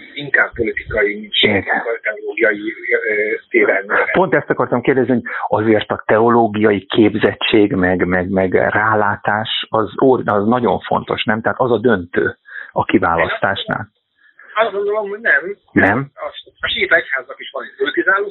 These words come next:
Speaker 1: szárnya, és van tudománnyal foglalkozó szárnya.
Speaker 2: És melyik az erősebb? Aha.
Speaker 1: Ez attól függ, hogy a világ melyik részén vagy.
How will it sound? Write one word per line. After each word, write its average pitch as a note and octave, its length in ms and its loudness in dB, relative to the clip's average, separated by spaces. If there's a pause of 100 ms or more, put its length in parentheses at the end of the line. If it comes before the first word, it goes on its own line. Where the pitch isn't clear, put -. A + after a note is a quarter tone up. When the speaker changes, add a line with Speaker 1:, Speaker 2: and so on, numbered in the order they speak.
Speaker 1:
szárnya, G3 460 0
és - 240 -4
van D3+ 280 -4 (400)
tudománnyal A2 500 0
foglalkozó - 560 0 (100)
szárnya. - 280 -6
Speaker 2:
És A2 160 4
melyik C3 180 0
az D#3 100 0
erősebb? G2+ 560 2
Aha. - 320 -2 (680)
Speaker 1:
Ez - 80 -6
attól C#3+ 340 2
függ, - 140 -10
hogy - 120 -4
a B2 60 -4
világ A#2+ 260 -2
melyik G#2+ 200 -10
részén G2+ 360 -18
vagy. F2+ 120 -20